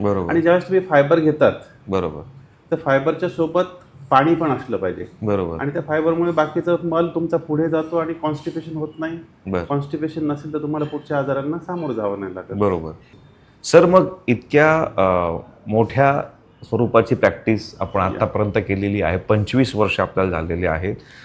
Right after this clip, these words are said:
Speaker 1: आणि या पंचवीस वर्षांमध्ये अनेक आंतरराष्ट्रीय परिषदांमध्ये आपण
Speaker 2: राईट.
Speaker 1: नाशिकचं प्रतिनिधित्व केलेलं आहे आणि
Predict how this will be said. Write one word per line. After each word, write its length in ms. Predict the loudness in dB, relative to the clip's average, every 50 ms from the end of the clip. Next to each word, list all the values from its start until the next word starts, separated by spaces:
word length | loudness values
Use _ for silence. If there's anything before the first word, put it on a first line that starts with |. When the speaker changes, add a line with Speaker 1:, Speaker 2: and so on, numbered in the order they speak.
| -16 -4
Speaker 1:
आणि 100 | -2 -2
या 40 | 0
पंचवीस 480 | 2 0 0 0 2 0 0 0 2 0
वर्षांमध्ये 540 | -2 0 0 -2 -2 0 -2 0 0 -2
अनेक 440 | -2 0 -2 -2 0 -2 -2 -4 -6 -6 -4
आंतरराष्ट्रीय 840 | -4 -4 0 0 0 0 2 0 -2 -2 -4 -4 -2 0 0 0 -2
परिषदांमध्ये 920 | -2 -2 -2 -2 -2 -2 0 0 0 0 0 -2 -2 -2 -2 -2 -4 -6 -8 -14 -20 -20 -18 -4 -4
आपण 180 | -4 0 0
Speaker 2:
राईट. 120 | 0 0 0
Speaker 1:
नाशिकचं 340 | -2 -4 -4 -6 -6 -6 -6
प्रतिनिधित्व 560 | -8 -8 -6 0 2 2 2 2 0 -4 -4
केलेलं 420 | -2 -2 -2 -2 -2 -2 -2 -2
आहे 380 | -2 -2 -2 -2 -4 -4 -6 -8 -18 -20 -20 -16 -6 -4
आणि 200 | -2 0 0